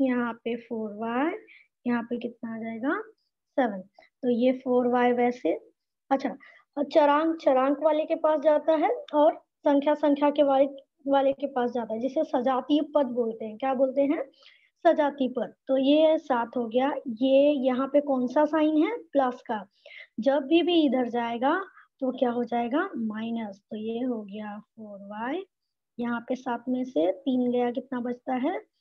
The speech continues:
चार। तो वाई बराबर माइनस, यहाँ पे चार, माइनस चार, तो यहाँ पे वाई बराबर कितना आ जाएगा? एक।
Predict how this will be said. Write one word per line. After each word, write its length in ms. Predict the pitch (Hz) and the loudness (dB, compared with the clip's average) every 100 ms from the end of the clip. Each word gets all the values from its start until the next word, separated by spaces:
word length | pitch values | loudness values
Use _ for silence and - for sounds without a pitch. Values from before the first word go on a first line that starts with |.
| _ _ _ | _ _ _
चार। 400 | - 208 190 202 _ _ _ _ | -12 -10 -10 -14 _ _ _ _
तो 140 | 240 220 | -10 -6
वाई 280 | 220 208 202 | -6 -6 -8
बराबर 680 | 196 202 190 196 214 294 359 - _ _ _ | -10 -8 -8 -8 -4 -4 -6 -12 _ _ _
माइनस, 840 | 233 233 220 208 214 262 349 - _ | -4 -4 -4 -6 -6 -4 -6 -8 _
यहाँ 280 | 269 247 247 | -2 0 0
पे 120 | 240 226 | -4 -12
चार, 600 | - 226 220 247 285 554 277 | -10 -8 -4 -4 -4 -2 0
माइनस 640 | 254 247 254 262 302 302 | 0 0 2 2 2 -2
चार, 280 | - 285 302 | 0 0 0
तो 640 | 320 _ _ _ _ - 233 | -4 _ _ _ _ -6 -2
यहाँ 280 | 233 247 233 | 0 -2 -2
पे 180 | 233 220 | -6 -4
वाई 220 | 214 214 | -6 -6
बराबर 420 | 220 214 208 214 | -8 -8 -8 -10
कितना 320 | 214 226 226 214 | -12 -10 -8 -8
आ 40 | |
जाएगा? 260 | 208 240 - - 247 | -6 -6 -6 -2 -2
एक। 220 | 214 | -2